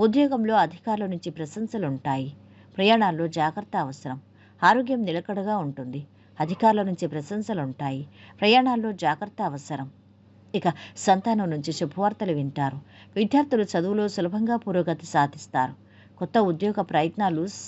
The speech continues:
సఫలమయ్యే అవకాశం ఉంది. ఆర్థిక ఇబ్బందులు అధిగమిస్తారు.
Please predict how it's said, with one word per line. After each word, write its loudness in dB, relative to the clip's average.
సఫలమయ్యే 2
అవకాశం 0
ఉంది. -6
ఆర్థిక 4
ఇబ్బందులు -4
అధిగమిస్తారు. -4